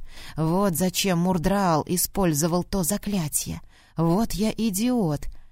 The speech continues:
Шипя оскалился черный маг, нервно оглядывая тьму, что сгущалась вокруг них. Он попытался разжать пальцы Кассандры, но та держала будто стальными тисками.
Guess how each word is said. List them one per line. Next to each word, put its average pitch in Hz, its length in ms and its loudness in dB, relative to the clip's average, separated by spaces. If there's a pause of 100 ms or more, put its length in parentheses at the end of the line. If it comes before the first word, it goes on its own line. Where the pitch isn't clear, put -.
(240)
Шипя 190 500 -2
оскалился 175 580 0
черный 175 380 0
маг, 226 320 -2 (300)
нервно 208 460 2
оглядывая 196 600 0
тьму, 208 480 2 (180)
что - 300 0
сгущалась 175 640 0
вокруг 180 380 -4
них. 139 400 -4 (400)
Он 226 220 2
попытался 220 720 0
разжать 196 500 0
пальцы 202 380 2
Кассандры, 156 680 0 (320)
но 165 180 2
та 285 220 -2
держала 269 560 2
будто 247 380 0
стальными 214 440 2
тисками. 151 680 0